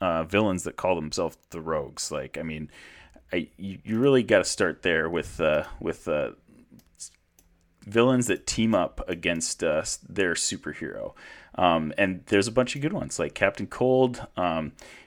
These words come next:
Mirror Master, Gorilla Grodd. You got, uh, the Trickster, you know, Zoom, like, several different, um, like, Speed Force type villains as well. Like, he's just got a lot of good ones, and, and I think the Flash,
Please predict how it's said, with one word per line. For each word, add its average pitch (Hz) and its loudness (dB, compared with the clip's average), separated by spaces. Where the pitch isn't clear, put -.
Mirror 117 4
Master, 113 4
Gorilla 110 4
Grodd. 95 6
You 101 -6
got, 85 4
uh, 80 0
the 80 -6
Trickster, 110 4
you 107 0
know, 95 4
Zoom, 110 6
like, 90 0
several 120 8
different, 92 2
um, 82 0
like, 80 -4
Speed 101 -2
Force 90 0
type 90 2
villains 85 -2
as 82 -6
well. 82 -2
Like, 87 -4
he's 180 -4
just - -2
got 151 4
a 117 4
lot 98 4
of 87 0
good 95 2
ones, 90 0
and, 90 0
and 101 -2
I 131 0
think 202 2
the 104 6
Flash, 113 0